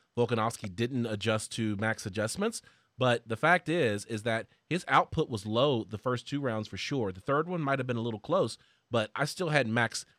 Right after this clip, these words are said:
winning that round. And then, you know, the fifth round was kind of a, wa-, wa-, was, was, was a, a bit of a, a, a matchup. So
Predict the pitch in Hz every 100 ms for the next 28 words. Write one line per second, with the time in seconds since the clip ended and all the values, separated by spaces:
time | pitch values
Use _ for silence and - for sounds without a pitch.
0 | - 110 190 226 135 85 92 90 95 123
1 | 117 135 135 123 - _ - 135 117 98
2 | - 180 220 160 135 117 110 147 127 113
3 | 113 107 139 151 120 131 139 117 127 117
4 | 107 - 113 107 107 - 117 101 135 117
5 | 107 101 107 110 110 107 135 180 104 -
6 | 131 113